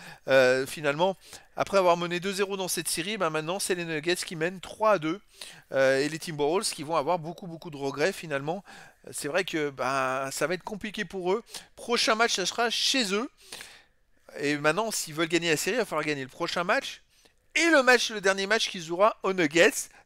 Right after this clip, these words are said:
Donc deux matchs de suite, ils l'ont fait au départ en gagnant les deux premiers matchs. Je dirais pas que tout est possible, mais tout est possible. S'ils l'ont fait, c'est qu'ils peuvent le refaire. Mais il faudra un grand Anthony Edwards, il faudra qu'ils soient en super forme physique et aussi qu'ils, euh,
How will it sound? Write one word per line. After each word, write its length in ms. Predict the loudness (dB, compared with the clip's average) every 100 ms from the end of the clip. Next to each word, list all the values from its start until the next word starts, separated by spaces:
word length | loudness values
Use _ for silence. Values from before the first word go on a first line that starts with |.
| -14
Donc 160 | -6
deux 120 | -2
matchs 200 | 2 2
de 60 | 2
suite, 260 | -6 -10 -8
ils 80 |
l'ont 140 | -8 -8
fait 140 | -6
au 80 | -6
départ 380 | -6 2 4 4
en 60 |
gagnant 240 | -2 -8 -6
les 120 | -6
deux 100 | -8
premiers 240 | -10 -10
matchs. 300 | -4 -4 -4 -14 -20 -20 -20 _ -20 -20 _ _ _
Je 60 | -10
dirais 260 | 0 2
pas 120 | 4
que 80 | 0
tout 180 | -4 -8
est 60 | -4
possible, 560 | -4 -2 -2 -4 -6 -8 _
mais 60 | -20 -16
tout 220 | -10 -8
est 20 |
possible. 300 | -6 -8 -6
S'ils 180 | -8 -4
l'ont 180 | -4 -2
fait, 220 | -2 -2
c'est 140 | -4
qu'ils 120 | -12
peuvent 200 | -6 -4
le 80 | -2
refaire. 420 | -2 0 0 0 -2 -16 -20 -14
Mais 60 | -12
il 60 |
faudra 320 | -8 -4 -2
un 60 | -2
grand 220 | -2 -2
Anthony 280 | -2 -4 -6
Edwards, 360 | -2 2 2 2 -8
il 100 | -12
faudra 240 | -6 -6
qu'ils 140 | -6
soient 140 | -10 -10
en 20 |
super 440 | -8 -8 -6 -8
forme 180 | -6 -10
physique 420 | -10 -12 -14 -16 -14
et 80 | -12
aussi 280 | -12 -14
qu'ils, 340 | -16 -18 -18 -18
euh, 100 | -20